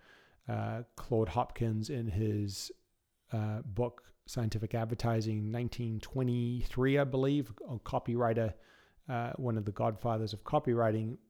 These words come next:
once said, uh, th-, "Don't think of people in the mass.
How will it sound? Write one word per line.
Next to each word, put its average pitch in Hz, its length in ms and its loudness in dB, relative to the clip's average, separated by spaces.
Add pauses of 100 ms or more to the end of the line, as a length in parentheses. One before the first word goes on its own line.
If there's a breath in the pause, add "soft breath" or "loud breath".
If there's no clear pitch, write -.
once 117 280 -2
said, 117 480 0 (540 soft breath)
uh, 117 160 -4
th-, 208 160 -12 (320)
"Don't 135 220 6
think 151 180 4
of 123 140 2
people 123 340 2
in 110 100 2
the 107 80 2
mass. 123 720 -2